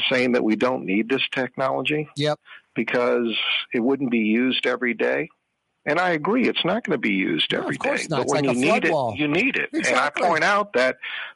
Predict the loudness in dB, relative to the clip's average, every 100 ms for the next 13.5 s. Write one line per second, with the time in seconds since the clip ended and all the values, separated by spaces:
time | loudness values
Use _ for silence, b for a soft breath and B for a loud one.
0 | -2 2 4 2 0 -2 -2 0 0 0
1 | -2 0 2 4 4 4 2 -2 _ 0
2 | 0 0 -2 -4 -4 -4 -4 -6 -6 -6
3 | -6 -10 -14 -12 -6 -4 0 0 0 2
4 | 2 2 0 -2 -2 -2 -2 0 0 0
5 | -2 -2 -2 -4 -6 -6 -8 -12 B B
6 | B 0 2 2 2 2 2 0 0 -2
7 | -2 -2 0 0 -2 -6 -10 -6 -6 -4
8 | -8 -6 -6 -6 -10 _ B B B 0
9 | 2 4 4 2 0 2 2 0 0 0
10 | 2 0 0 -2 -2 -2 0 0 0 0
11 | 2 2 2 2 0 -2 -2 0 0 0
12 | -2 -6 -2 0 0 0 -2 0 2 2
13 | 0 -4 0 2 2